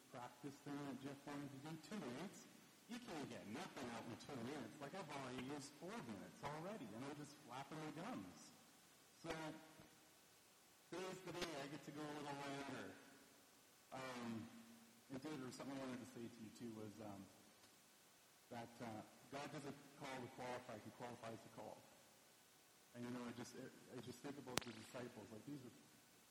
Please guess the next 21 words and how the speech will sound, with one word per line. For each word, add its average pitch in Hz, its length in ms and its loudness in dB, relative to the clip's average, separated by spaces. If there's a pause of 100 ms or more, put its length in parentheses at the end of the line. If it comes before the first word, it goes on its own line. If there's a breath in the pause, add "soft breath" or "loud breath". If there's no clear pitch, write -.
twelve, 127 320 -2
I - 80 -8
was 104 80 -8
gonna 113 240 0
say 104 160 -6
four, 98 240 -6 (400)
twelve 160 240 2
teenagers 120 640 2
that, 107 240 2 (2250)
<laughs> 131 320 -4
well, 120 240 2 (400)
you 123 80 0
think 123 180 0
back 117 300 0
to - 80 -6
when 107 160 4
you 110 100 4
were 98 140 2
a 87 100 -4
teenager, 95 540 -4 (420)
how 123 80 -2